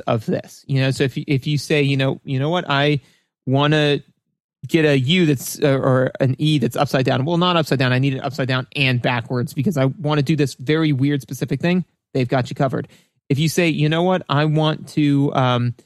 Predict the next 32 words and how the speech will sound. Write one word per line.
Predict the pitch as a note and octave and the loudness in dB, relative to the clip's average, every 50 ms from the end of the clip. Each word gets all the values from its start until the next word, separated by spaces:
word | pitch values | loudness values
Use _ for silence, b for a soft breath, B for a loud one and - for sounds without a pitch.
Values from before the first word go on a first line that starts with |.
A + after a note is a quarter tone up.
| b b b b _ _ | b b b b _ _
make | - D3 E3+ E3 - | 0 0 0 2 2
my | D#3+ D#3 D3 C#3+ | 2 2 2 2
own, | - D3+ E3 F3+ F#3 F#3 F#3 F3+ F3 D#3 - _ _ _ _ _ _ | 2 2 2 2 2 2 2 2 0 0 -2 _ _ _ _ _ _
you | - - D3 C#3+ | -2 0 0 0
know, | C3+ | 2
I | - C#3+ D3+ | 2 0 2
wanna | F3+ G3+ G3 | 2 2 2
make | F#3 F3+ D#3 | 2 2 2
a | D#3 | 2
Mario | C#3 - - F3+ F#3+ F#3 E3+ C#3+ C3 B2+ A#2 | 0 2 2 2 2 2 2 2 2 0 0
head, | A#2 C3 B2 B2+ C3 B2+ | 0 0 0 0 -2 -2
but | - C3+ C3 | -2 -2 -2
instead | C#3+ D3 C3+ C3 B2+ D3+ C#3+ | -2 -2 -2 -2 0 0 0
of | C3 C3 | 0 0
looking | C#3 C#3 - D#3 C#3+ | 0 0 0 0 0
like | C#3 C3+ C3+ | 0 0 0
a | C3 | 0
Mario | D#3 G3+ F#3+ D#3 C3+ C3+ A3+ | 0 0 2 2 2 2 2
head, | E3+ C#3+ D3+ D#3 | 0 0 0 0
I | D#3 D3 | 0 0
want | C#3+ C#3+ D#3 D#3 | 0 0 0 0
it | D#3 D3+ | 0 0
to | - D#3 | -2 0
look | D3+ D#3+ D#3+ - - | 0 0 -2 -2 -2
like | F3 E3+ F3 E3+ - - _ _ _ _ _ _ _ - | 0 0 0 0 -2 -6 _ _ _ _ _ _ _ -4
Wario." | B2+ A3 D4 E4+ C#4+ A3+ G3 F3+ E3 D3+ C#3 B2+ A#2+ A#2+ G#2+ F2+ F#3+ | 0 2 2 2 2 2 4 4 4 4 4 4 2 2 2 0 0
You | C#3 C#3+ | 0 2
know, | C#3 C#3+ C#3+ | 2 2 0
if | B2+ - | 0 -2
you | D3 D#3 | -4 -2
can, | - F#3 F3+ E3+ D#3 - _ _ _ | -2 -2 -2 -2 -4 -6 _ _ _
if | - C3+ | -20 -20